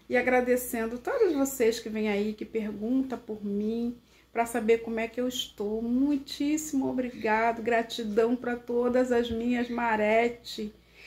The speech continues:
Gratidão, gratidão, gratidão, né? Tá um solzinho aqui e tá um vento, tá ventando um pouquinho, ó. A cortina chega a tá balançando.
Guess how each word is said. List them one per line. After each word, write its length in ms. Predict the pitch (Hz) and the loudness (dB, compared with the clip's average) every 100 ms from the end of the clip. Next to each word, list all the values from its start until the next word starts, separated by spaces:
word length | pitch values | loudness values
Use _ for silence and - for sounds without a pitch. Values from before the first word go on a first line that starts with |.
| - | -10
Gratidão, 640 | - 262 269 254 214 247 254 | 0 2 2 -2 0 2 2
gratidão, 560 | 247 247 220 208 226 | 2 0 -2 -2 0
gratidão, 880 | 240 233 247 - 196 208 214 233 240 - - _ - - _ - | 2 0 0 -8 -4 -2 0 0 -2 -4 -20 _ -20 -20 _ -2
né? 360 | 214 220 226 - _ _ _ - | 2 2 0 -6 _ _ _ 2
Tá 100 | 240 | 4
um 140 | 285 | 4
solzinho 720 | 277 269 247 247 214 226 277 | 4 4 6 4 0 4 4
aqui 720 | 285 247 - 233 226 247 370 - _ _ _ _ _ _ _ _ _ - | 4 -2 -4 -6 -2 0 0 -4 _ _ _ _ _ _ _ _ _ 4
e 240 | 330 427 - | 6 6 2
tá 280 | - 254 277 | 2 4 6
um 160 | 330 339 | 6 6
vento, 640 | 262 262 254 214 202 - | 6 4 4 0 -4 -10
tá 160 | - 190 | -4 -2
ventando 640 | 226 277 277 254 277 269 | 0 0 0 2 2 4
um 80 | 285 | 2
pouquinho, 640 | 285 285 285 - 214 202 | 2 0 0 -4 0 0
ó. 140 | 180 156 | 0 -4
A 100 | - - | -10 -8
cortina 460 | 202 - 220 220 | -8 -6 -4 -4
chega 180 | 220 220 | -4 -6
a 40 | |
tá 140 | 214 202 | -4 -4
balançando. 800 | 208 208 240 277 - - 175 170 | -2 0 0 0 -2 -6 -6 -8